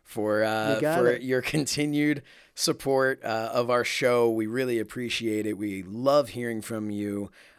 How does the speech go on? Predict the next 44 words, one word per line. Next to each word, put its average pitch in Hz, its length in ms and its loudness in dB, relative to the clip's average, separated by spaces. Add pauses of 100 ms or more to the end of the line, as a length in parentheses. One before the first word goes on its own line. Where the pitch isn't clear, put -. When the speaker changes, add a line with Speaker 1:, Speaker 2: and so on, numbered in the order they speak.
Speaker 1:
Um, 98 760 -8
Speaker 2:
And 143 100 -4
by 214 160 2
the 247 100 8
way, 175 320 4 (360)
please, 190 560 0 (140)
uh, 135 400 0 (520)
take 240 200 -2
care 214 200 0
of 156 100 -2
our 135 120 0
sponsors. - 760 -10 (160)
Speaker 1:
Yes. 135 600 2 (420)
Yeah, 127 240 2
and, 151 160 2
and - 200 4 (200)
especially 190 400 4
with 127 160 0
Blue 147 240 4
Chew, 120 180 0
take 160 160 2
care 226 60 8
of 202 60 6
our 127 100 8
sponsors, 135 400 0
take 107 160 -2
care 123 140 4
of 101 80 2
yourself. 113 560 -2
Speaker 2:
Yeah, 135 80 -4
Speaker 1:
Blue 139 120 2
chew 135 180 0
dot 98 160 -2
com, - 40 -2
Speaker 2:
yeah, 135 260 0
but, 135 140 4
Speaker 1:
promo 117 140 -8
Speaker 2:
but 160 160 6
what 165 80 6
Speaker 1:
code - 20 4
Speaker 2:
I'm 160 80 4
Speaker 1:
Bill. 160 80 -2
Speaker 2:
saying 196 220 2
is, 165 180 4